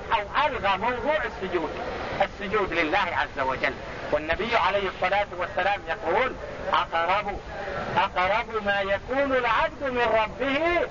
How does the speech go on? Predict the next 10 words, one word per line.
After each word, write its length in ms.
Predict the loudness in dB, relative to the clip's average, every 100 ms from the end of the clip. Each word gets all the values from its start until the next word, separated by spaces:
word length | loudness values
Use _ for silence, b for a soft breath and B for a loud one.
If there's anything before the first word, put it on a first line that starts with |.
| -6 -10 -10 -2
وهو 320 | -2 0 -2 0 2
ساجد". 360 | 2 0 -4 -8 -6 -6 -6 -6 -6 -6 -4 -2 2
وهذا 340 | 2 2 0
يقول: 360 | 0 -2 0 -2 -2 -4 0
"ما 120 | 0
يصنع 420 | 2 -2 -2 -2
الله 640 | 0 0 2 2 0 -2 -2 -6 -8 -6 -4 -4 -2 -2 0
بتعفير 680 | 0 2 0 0 0 0 -2
وجوهكم، 640 | -4 -2 0 0 0 0 0 -4 -10 -8 -4 0
وإنما 880 | 0 0 0 0 2 2 2 0